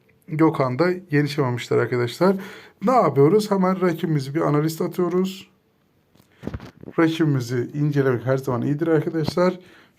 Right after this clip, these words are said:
E, ligdeki kadro değerine de gelince gördüğünüz gibi, e, Liverpool transferlerini yapmış. E, burada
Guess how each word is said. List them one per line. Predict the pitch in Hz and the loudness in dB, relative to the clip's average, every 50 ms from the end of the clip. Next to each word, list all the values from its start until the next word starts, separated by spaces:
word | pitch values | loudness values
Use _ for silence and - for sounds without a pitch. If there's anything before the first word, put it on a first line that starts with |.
| - - | -12 -6
E, | - 151 139 139 139 139 135 135 143 | -2 0 2 4 4 2 2 0 -2
ligdeki | 165 165 - - 185 180 - 202 202 208 208 - | -4 -6 -4 -4 -6 -4 -2 -4 -4 -4 -6 -8
kadro | - - 180 180 175 185 180 165 | -4 0 0 0 2 0 0 2
değerine | 160 165 165 165 175 165 | 4 4 4 2 0 -2
de | 151 143 | -4 -2
gelince | 147 185 175 147 135 127 127 151 165 | -2 0 0 0 0 0 0 -2 -2
gördüğünüz | 160 160 156 147 143 143 139 135 127 123 | 0 0 0 0 0 -2 -2 -2 -4 -4
gibi, | - 131 127 131 131 131 131 131 - - _ _ _ _ _ - | -8 -8 -6 -4 -4 -4 -4 -6 -12 -18 _ _ _ _ _ -4
e, | 143 135 131 131 127 127 123 127 | -2 0 0 2 0 0 0 0
Liverpool | 151 156 156 143 143 - - 143 139 | 2 2 2 0 0 -4 -8 -8 -4
transferlerini | - 139 139 131 135 - 143 131 131 139 139 139 139 | -2 -2 -2 -2 -2 -4 -4 -4 -4 -4 -2 0 0
yapmış. | 143 147 143 147 - 185 202 190 - - - _ _ _ _ _ _ _ _ _ - - _ _ _ _ _ _ _ _ _ _ - - - | 0 -2 -4 -6 -8 -6 -6 -6 -8 -12 -16 _ _ _ _ _ _ _ _ _ -20 -20 _ _ _ _ _ _ _ _ _ _ -16 -4 -2
E, | 139 131 127 123 123 120 120 | 0 0 2 0 0 -2 -2
burada | 131 139 135 120 135 151 170 185 | -4 -6 -2 2 4 4 4 2